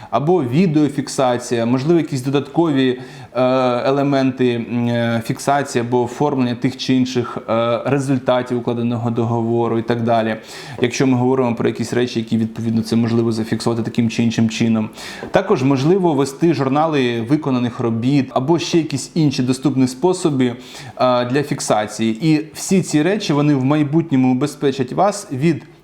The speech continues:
питань щодо реальності, е, тих чи інших господарських операцій. Але, е,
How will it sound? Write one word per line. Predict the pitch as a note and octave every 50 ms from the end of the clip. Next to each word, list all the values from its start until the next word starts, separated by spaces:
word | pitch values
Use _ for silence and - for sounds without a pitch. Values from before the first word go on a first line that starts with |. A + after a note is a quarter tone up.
| _ _ _ _
питань | - E3 D#3 - G3+ G#3 A3+ A3 F#3+
щодо | - - - E3+ E3 C#3 C#3 C3+ C3+ C#3+
реальності, | C3+ D3 D3 D3 D#3 E3 F#3 F#3 F3+ E3+ D#3+ - - - - C#3+ B2 A#2+ B2 - - - - - - _ _ _ -
е, | A#2+ A#2+ A#2+ A#2+ A#2+ A#2+ A#2 A#2 A#2 A#2 A#2 A#2
тих | A#2 - F3 -
чи | - -
інших | E3+ D3 - C3+
господарських | B2 C3 B2+ - D3+ C#3 B2+ - - B2+ B2 -
операцій. | B2+ - B2+ A#2+ A2 F#2+ E2+ F#2 - - - - - - - - - - - - - -
Але, | - - D#3+ G#3 A3+
е, | A#3+ A3 F#3+